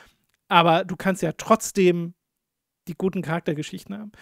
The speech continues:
Und die stecken ja auch in dem Spiel, manchmal in random Quests irgendwo am Rand und teilweise auch in der Hauptquest, äh, muss sie halt so ein bisschen suchen und das ist so ein bisschen schade. Da bin ich sehr gespannt, wie The War Within damit umgehen wird.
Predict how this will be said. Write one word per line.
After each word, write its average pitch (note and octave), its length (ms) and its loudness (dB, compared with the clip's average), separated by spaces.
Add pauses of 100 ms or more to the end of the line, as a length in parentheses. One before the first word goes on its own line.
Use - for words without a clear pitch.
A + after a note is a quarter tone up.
(160)
Und F3 140 -4
die F3 60 -2
stecken - 280 0
ja G#3 80 4
auch F3+ 100 2
in F#3 100 0
dem E3 120 -4
Spiel, G#3 320 0
manchmal F3 360 -2
in F3 220 -4
random G3 500 0
Quests - 400 -2
irgendwo F3+ 320 -4
am F3+ 180 -6
Rand F#3 300 -4
und E3 260 -10
teilweise G3 420 2
auch F3+ 120 -4
in F3+ 40 -6
der E3 120 -6
Hauptquest, E3+ 540 -6 (300)
äh, F#3 240 -2
muss F#3+ 180 -2
sie F#3 120 0
halt F3 120 0
so E3+ 100 -4
ein D#3 80 -4
bisschen D#3+ 280 -8
suchen D#3+ 380 -8
und E3+ 160 -8
das E3 160 -8
ist D#3+ 100 -12
so E3+ 100 -8
ein F#3 120 -8
bisschen F#3+ 420 -12 (560)
schade. D3+ 400 0
Da D3 100 0
bin D#3+ 120 -2
ich D#3+ 100 -6
sehr E3 140 0
gespannt, D#3 460 -4
wie D#3+ 200 -4
The D#3 100 0
War D#3 280 2
Within E3 380 -4
damit D3 260 -4
umgehen D3 460 -6
wird. D#3+ 260 -4